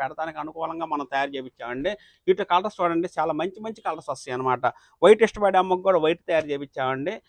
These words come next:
అట్లా ఈవినింగ్ బయటకు వెళ్ళేటప్పుడు చాలా బాగుంటుంది అని చెప్పేసి కొంతమంది వైట్ తయారు చేయించండి అని చెప్పేసి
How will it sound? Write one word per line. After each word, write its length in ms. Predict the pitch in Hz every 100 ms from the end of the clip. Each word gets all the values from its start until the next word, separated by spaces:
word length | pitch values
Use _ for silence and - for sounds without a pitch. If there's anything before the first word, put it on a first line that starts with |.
| _ -
అట్లా 140 | 139 151
ఈవినింగ్ 240 | 175 196 175
బయటకు 180 | 160 165
వెళ్ళేటప్పుడు 280 | 165 160 151 151
చాలా 180 | 147 147
బాగుంటుంది 360 | 147 156 151 151
అని 80 | 139
చెప్పేసి 260 | 143 147 -
కొంతమంది 380 | 135 131 139 147
వైట్ 180 | 143 170 175
తయారు 180 | 151 143
చేయించండి 320 | 139 127 135 139
అని 100 | 135
చెప్పేసి 240 | - 131